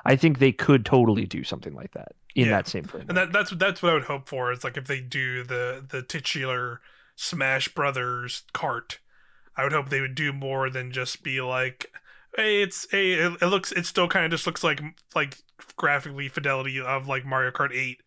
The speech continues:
Speaker 2: but now it's just, like, Mario and, like, some, some Zelda characters, like, driving through a, through a track and some carts." Like, I think, like, that's, that's, like, fun to an extent, but it's like, you can, you know, again, you can make that argument of, like,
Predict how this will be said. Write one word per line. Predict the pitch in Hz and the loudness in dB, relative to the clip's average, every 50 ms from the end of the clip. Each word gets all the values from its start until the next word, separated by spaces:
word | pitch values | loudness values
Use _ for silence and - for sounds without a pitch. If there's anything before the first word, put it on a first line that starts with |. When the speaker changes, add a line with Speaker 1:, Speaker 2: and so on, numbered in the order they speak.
| _ - - - - _ _ _ | _ -20 -20 -20 -20 _ _ _
Speaker 2:
but | - 165 | -6 -2
now | 147 143 135 127 | 0 2 2 2
it's | 127 131 - | 2 0 0
just, | - 156 135 - - | -2 -2 -2 -2 -2
like, | 151 131 123 - | -2 -2 -2 -2
Mario | 139 135 135 135 131 131 127 123 123 123 123 123 | 0 2 2 4 4 2 2 0 -2 -2 -4 -4
and, | 123 123 123 123 123 127 123 | -6 -8 -8 -12 -14 -12 -10
like, | 123 120 120 117 - | -8 -8 -8 -10 -12
some, | - - 147 127 123 123 123 127 | -12 -12 -12 -12 -12 -14 -14 -14
some | - - 135 123 | -12 -12 -12 -8
Zelda | 123 135 127 123 123 123 | -6 -4 -2 -2 -2 -4
characters, | - 147 123 123 123 - - 127 123 123 | -4 -4 -4 -4 -4 -4 -6 -6 -6 -6
like, | 127 120 123 123 | -8 -10 -10 -8
driving | - - 123 123 123 120 123 123 | -6 -4 -4 -4 -4 -6 -10 -10
through | - 139 127 120 | -8 -8 -8 -8
a, | 117 117 _ _ - - - - _ - | -10 -12 _ _ -20 -20 -20 -20 _ -14
through | - - 190 165 | -6 0 0 2
a | 147 | 2
track | 139 - 175 147 139 139 - | 2 2 2 4 2 2 0
and | 156 143 | -4 -6
some | 151 139 | -6 -6
carts." | - - 151 147 151 151 - - - - | -4 0 2 2 2 2 0 -4 0 0
Like, | 156 143 - | 2 2 2
I | 143 | 2
think, | 139 208 196 175 | 0 0 0 2
like, | 170 160 147 143 | 2 2 2 2
that's, | 156 156 147 - - - - - - - - | 2 0 0 -2 -8 -10 -10 -16 -16 -8 -2
that's, | - 208 214 | -2 2 2
like, | 208 170 | 0 -2
fun | - - - 196 185 180 175 170 | -2 2 4 4 4 4 2 2
to | - 185 | 2 2
an | 165 | 2
extent, | 151 - - - 196 175 165 151 - | 2 0 0 0 2 2 2 2 0
but | 156 | -2
it's | 143 135 - | -2 -2 0
like, | 156 139 135 127 - - - - - - _ _ - | 0 0 0 -2 -4 -14 -20 -20 -20 -20 _ _ -10
you | - 170 165 | -6 -6 -4
can, | - 170 151 147 151 - | -4 -4 -6 -6 -10 -8
you | - 156 143 | -4 -2 0
know, | 143 | 0
again, | 139 143 139 156 151 147 | 0 0 0 0 0 0
you | 143 139 | -2 -4
can | 135 147 143 | -6 -4 -2
make | 147 143 135 | -2 -2 0
that | - 143 135 | 2 2 4
argument | 139 139 139 135 139 139 135 | 4 2 2 0 -2 -4 -4
of, | 135 131 - | -4 -4 -4
like, | 135 127 127 127 127 | -2 -2 -2 -2 -4